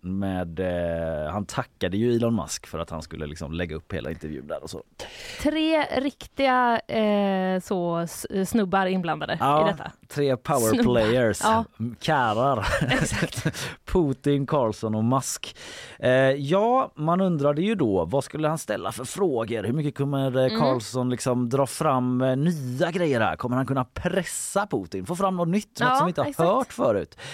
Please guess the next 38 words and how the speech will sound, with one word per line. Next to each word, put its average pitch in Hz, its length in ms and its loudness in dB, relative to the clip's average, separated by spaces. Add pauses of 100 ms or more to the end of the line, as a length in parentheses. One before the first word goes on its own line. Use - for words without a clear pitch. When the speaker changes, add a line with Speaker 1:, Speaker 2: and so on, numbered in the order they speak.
(220)
Speaker 1:
Eh, 131 500 4 (100)
och, 143 220 2
eller 156 140 2
blir 143 140 2
det 127 120 2
liksom 120 100 0 (120)
mest - 360 -2
att 95 160 -2
Putin 104 340 -4
sitter 95 260 -6
och 92 120 -2
så 92 200 0
rapar 95 300 0
upp 92 140 -2
gamla 90 200 -4
talepunkter 92 600 -2
från, 92 340 -2
eh, 85 500 -2
presskonferenser 87 680 -6
han 107 100 0
haft 90 140 -4
tidigare? 110 360 2
Speaker 2:
Mm. 240 160 -2 (380)
Speaker 1:
Det 135 100 -2
blev 147 220 2
väl 147 180 2
en, 143 240 2
eh, 147 60 0
hel 139 440 0
del 135 400 2
av 101 240 0
det 95 100 -2
senare, 113 600 0 (200)
kan 262 140 0
man 120 60 0
Speaker 2:
Okej. 117 80 -4
Speaker 1:
säga. 87 340 -2
Speaker 2:
Ja. 208 240 -4